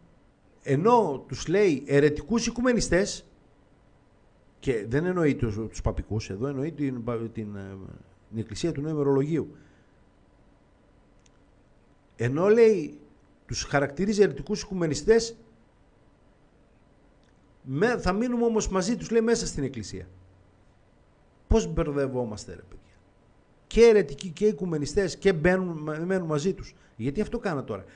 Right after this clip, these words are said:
Ναι, μεν δεν μνημονεύουνε, παραδείγματος χάρη, από ό,τι ξέρω, ο Παπα-Νικόλας ο Μανώλης, στον Άγιο Σπυρίδωνα Τριανδρίας Θεσσαλονίκης, παραμένει μες στην Εκκλησία την ώρα που μνημονεύεται το όνομα του Ανθίμου.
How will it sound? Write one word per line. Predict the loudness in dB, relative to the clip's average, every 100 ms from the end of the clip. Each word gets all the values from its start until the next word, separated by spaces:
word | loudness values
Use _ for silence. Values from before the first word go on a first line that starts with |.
| -8
Ναι, | -2 0
μεν | 2 2
δεν | 0
μνημονεύουνε, | -2 -2 0 0 0 -2
παραδείγματος | -2 -2 -2 -6
χάρη, | -4 -4 -4 -12 -20 _ -10
από | -6 -6
ό,τι | -6
ξέρω, | 0 2 2 -2 -8 -20 _ _ -6
ο | -4 -2 -4 -4 -6 -10
Παπα-Νικόλας | -6 -4 -2 -2 -2 -2 -4
ο |
Μανώλης, | -8 -6 -6
στον | -6 -8
Άγιο | -6 -8
Σπυρίδωνα | -6 -6 -4 -6 -6
Τριανδρίας | -6 -6 -4 -4
Θεσσαλονίκης, | -6 -8 -8 -8 -10 -14 _ _ _ _ _ _ _ _ _ _ _
παραμένει | 2 2 4 4 4
μες | 2
στην | 2 0
Εκκλησία | 0 -4 0 0 0
την | -2
ώρα | 0 0 0
που | -2
μνημονεύεται | -2 0 0 2 2 0 0
το | 0
όνομα | 2 2 2
του | 0
Ανθίμου. | 0 0 -2 -2